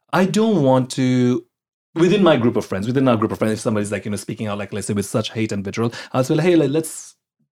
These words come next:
choose the words carefully," and all that stuff. However,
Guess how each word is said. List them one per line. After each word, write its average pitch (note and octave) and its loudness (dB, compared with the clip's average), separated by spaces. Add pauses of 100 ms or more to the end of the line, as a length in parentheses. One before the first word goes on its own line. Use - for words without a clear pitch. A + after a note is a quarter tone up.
choose C#3+ 0
the B2 4
words A2 4
carefully," G#2 0
and G2+ 4
all G2 2
that G2+ 0
stuff. C#3+ -4 (240)
However, D3+ 2